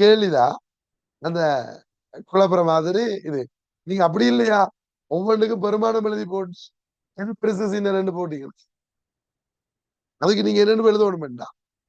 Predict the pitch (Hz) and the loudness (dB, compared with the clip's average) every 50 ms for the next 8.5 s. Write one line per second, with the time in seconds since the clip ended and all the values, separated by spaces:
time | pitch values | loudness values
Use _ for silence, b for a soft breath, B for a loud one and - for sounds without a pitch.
0 | _ _ _ - 160 180 220 233 233 226 220 185 170 202 208 190 226 208 170 139 | _ _ _ -2 0 2 4 6 6 4 4 2 0 0 0 2 2 0 0 -2
1 | 117 101 98 _ _ 110 113 120 120 123 123 117 104 95 - _ 135 151 175 185 | -4 -6 -8 _ _ -10 -8 -6 -4 -4 -6 -8 -10 -14 -14 _ -8 -6 -4 -4
2 | 220 208 160 165 170 185 196 190 175 151 131 120 101 - - _ _ _ _ _ | -4 -2 0 2 2 2 2 2 0 -2 -2 -4 -10 -12 -16 _ _ _ _ _
3 | _ _ _ - 143 147 151 196 202 190 160 180 214 208 156 190 165 147 131 113 | _ _ _ -12 -10 -6 -2 -2 0 0 2 2 2 2 0 -4 -6 -4 -6 -6
4 | 104 107 120 - - _ _ _ _ _ _ _ _ _ _ - 139 160 185 226 | -6 -8 -14 -18 -20 _ _ _ _ _ _ _ _ _ _ -2 -2 0 0 0
5 | 226 214 226 214 208 202 180 180 175 - - _ _ _ _ _ _ 185 208 214 | 0 0 2 2 4 4 4 2 2 0 -4 _ _ _ _ _ _ -8 -8 -6
6 | 202 185 190 214 240 240 247 247 247 233 214 208 208 196 190 175 165 165 156 127 | -4 0 2 2 4 4 6 4 4 4 2 2 0 0 -2 -2 -4 -6 -10 -12
7 | 139 123 110 123 143 180 226 _ _ _ _ _ _ _ _ _ _ - 185 190 | -14 -16 -14 -14 -14 -14 -14 _ _ _ _ _ _ _ _ _ _ -10 -6 -2
8 | 220 226 214 208 190 165 147 135 127 | 0 2 2 2 2 0 -2 -2 -4